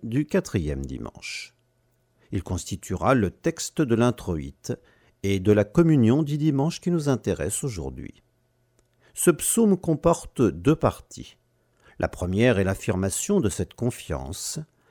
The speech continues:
La seconde est la prière qui en résulte pour demander à Dieu sa protection. Le texte de l'introïte de ce jour se situe au début de cette deuxième partie du psaume vingt-six.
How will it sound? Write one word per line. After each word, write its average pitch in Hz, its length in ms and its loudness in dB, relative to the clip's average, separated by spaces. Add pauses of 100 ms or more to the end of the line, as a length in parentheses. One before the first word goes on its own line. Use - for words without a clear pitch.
(280)
La 151 140 4
seconde 185 480 4
est 175 40 6
la 165 100 4
prière 127 540 2
qui - 120 0
en 98 80 4
résulte 101 640 0
pour 101 380 -2
demander 127 500 4
à 131 80 4
Dieu 82 280 -2
sa - 180 -6
protection. - 720 -10 (960)
Le 101 120 0
texte - 380 -2
de 92 120 4
l'introïte 104 500 0
de 113 80 0
ce 127 220 0
jour 127 320 0
se - 100 -2
situe - 520 -8 (100)
au 98 160 2
début 107 420 0
de 143 120 -2
cette 101 320 -4
deuxième 113 460 2
partie - 440 -6
du 127 100 -4
psaume 85 400 -4
vingt-six. - 800 -6